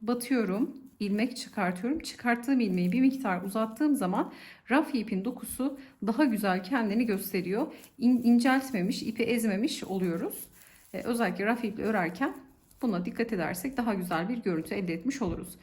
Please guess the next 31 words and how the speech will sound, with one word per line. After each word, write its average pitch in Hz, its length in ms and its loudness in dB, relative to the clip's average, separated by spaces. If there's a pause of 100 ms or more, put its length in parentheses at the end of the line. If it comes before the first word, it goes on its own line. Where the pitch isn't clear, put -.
(260)
Şimdi 311 220 4
diğerlerine 294 500 6
birer 269 260 4
tane 190 300 0
batıp 277 260 -4
çengelli 233 460 4
iğnenin 196 240 -2
olduğu 220 300 0
noktaya 208 360 -2
kadar 247 320 0
ilerleyelim. 180 560 -4
Şimdi 311 240 -2
çengelli 226 580 2
iğnemi 226 420 2
çıkartıyorum. 247 760 0
Bu 277 80 -2
sonuncu 226 460 0
sık - 300 -8
iğnem. 175 340 -2 (720)
Son 294 280 2
sık 294 300 -4
iğneye 185 300 0
üç - 320 -10
tane 226 320 0
sık - 260 -6
iğne 156 160 -2
örüyorum. - 360 -8 (600)
Bir, - 580 -4 (300)
aynı 226 320 2
boşluğa, 175 720 -4 (440)
iki, 277 520 0